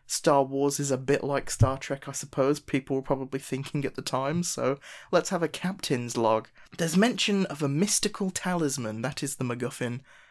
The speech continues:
for this particular nine-minute short, and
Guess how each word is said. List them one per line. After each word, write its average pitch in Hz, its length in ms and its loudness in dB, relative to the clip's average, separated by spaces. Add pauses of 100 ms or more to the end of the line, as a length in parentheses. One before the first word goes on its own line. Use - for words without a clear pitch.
(120)
for - 160 -10
this 123 180 -2
particular 123 480 -2
nine-minute 123 580 -4
short, - 640 -2 (200)
and 127 400 -4